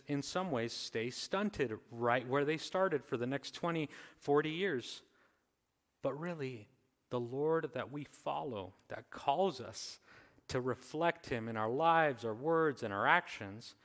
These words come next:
is a God who invites us into spiritual maturity. Not just to grow old,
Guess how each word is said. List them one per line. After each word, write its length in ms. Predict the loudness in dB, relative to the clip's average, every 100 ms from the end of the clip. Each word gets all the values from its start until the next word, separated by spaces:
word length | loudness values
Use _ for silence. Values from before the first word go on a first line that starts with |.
| -20 _ _ -6
is 140 | -2
a 60 | -2
God 420 | 0 2 2 0 -4
who 200 | -6 -4
invites 880 | -6 -6 -6 -6 -2 0 0 -4 -8
us 460 | -10 -12 -12 -14 -18 _ _ _ _ _
into 260 | -10 -8 -8
spiritual 880 | -8 -8 -2 -2 -2 -4 -8 -8 -16 _ _
maturity. 680 | -12 -10 -6 -6 -6 -8 -18 _ _ _ _ _ _ _ _ _ _ _ _ _ _ _ -6
Not 200 | -4 -4
just 240 | -8 -10
to 80 | -10
grow 220 | -4 0
old, 380 | 2 0 -2 -8